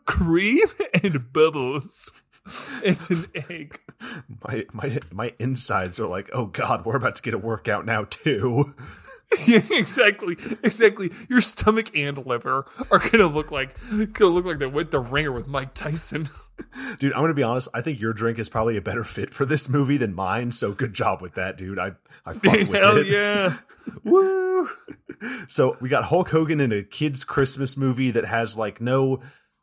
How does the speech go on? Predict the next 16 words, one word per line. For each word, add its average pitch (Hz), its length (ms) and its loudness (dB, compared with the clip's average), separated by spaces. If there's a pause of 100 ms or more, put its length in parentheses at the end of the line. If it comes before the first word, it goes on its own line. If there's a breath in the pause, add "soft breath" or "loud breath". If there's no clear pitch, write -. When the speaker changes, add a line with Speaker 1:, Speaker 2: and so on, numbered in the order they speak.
(140)
Speaker 2:
no 170 480 4
weight, 120 680 0
no, 156 580 2
like, 117 400 -4 (340)
it 123 120 -8
doesn't 151 280 0
feel 143 200 2
like 120 160 -2
there 117 180 0
are 76 60 -10
stakes. - 680 -4
Everything 143 360 -4
just 120 120 -8
kinda 127 220 -2
feels 123 320 -4
like 110 360 -4